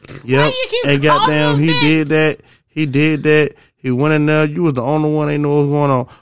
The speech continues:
Speaker 1: While you was at work, your so-called, um, air quotes, son was in there,
Speaker 2: Air
Speaker 1: goddamn,
Speaker 2: quotes.
Speaker 1: breaking your wife back. He was in there tearing that ass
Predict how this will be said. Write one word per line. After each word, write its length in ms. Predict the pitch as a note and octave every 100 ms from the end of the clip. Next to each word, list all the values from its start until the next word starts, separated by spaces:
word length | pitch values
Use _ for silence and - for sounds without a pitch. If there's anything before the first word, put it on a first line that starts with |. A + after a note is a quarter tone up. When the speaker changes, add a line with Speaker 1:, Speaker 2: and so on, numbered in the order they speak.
| -
Speaker 1:
While 180 | A2+ A2
you 160 | B2+
was 160 | D#3 C#3+
at 160 | D3+ C#3
work, 460 | D3 C#3+ C3 - _ _
your 360 | A2+ B2+ C#3+ A#2+
so-called, 840 | - D3 C#3+ - C3 B2+ C3 B2
um, 360 | B2 B2+ B2+ A#2
air 160 | A#2+ C3+
quotes, 540 | - B2+ B2+ - - - - _
son 720 | - - - D#3+ E3 C3+ C#3 - _ -
was 200 | B2+ C3
in 120 | C3
there, 140 | C3 B2+
Speaker 2:
Air 60 |
Speaker 1:
goddamn, 520 | B2 C3 B2 C3 B2+
Speaker 2:
quotes. 100 | A#2+
Speaker 1:
breaking 320 | A#2 D3 D3+ C#3
your 180 | D3
wife 280 | C#3+ C#3+ B2 G#2 -
back. 260 | D#3 C3 - _ _ _ _
He 120 | - E3
was 120 | C#3+
in 60 |
there 120 | C#3 B2+
tearing 300 | - D#3 C#3+
that 160 | D3
ass 320 | C3+ A#2 G#2